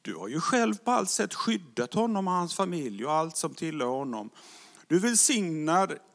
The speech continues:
allt han gör och hans jordar breder ut sig över landet. Men sträck ut din hand och rör det som tillhör honom. Då kommer han att förbanna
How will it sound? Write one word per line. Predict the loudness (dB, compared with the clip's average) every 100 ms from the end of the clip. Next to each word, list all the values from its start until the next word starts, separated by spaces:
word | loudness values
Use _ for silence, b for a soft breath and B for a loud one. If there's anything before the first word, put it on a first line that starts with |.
| _
allt | 4 4 4 -2
han | -6 -2
gör | 0 0 0
och |
hans | 0 0 -2
jordar | -4 -4 -4 -4
breder | -6 -6 -4 -2
ut | -2 -2
sig | -4 -4
över | -4
landet. | -2 -2 -4 -10 -10
Men | -4 2
sträck | 2 2 -2 -2
ut | -4 -2
din | -4 -2
hand | -2 -2 -2
och | -4 -4
rör | 0 0 0 -2 -4 -6
det | -4
som | -2 -4
tillhör | -4 -4 -4
honom. | -2 -4 -2
Då | 0 0
kommer | 0 -2 -2
han | -2 -4
att | -4
förbanna | -6 -4 -4 -2 -2 -2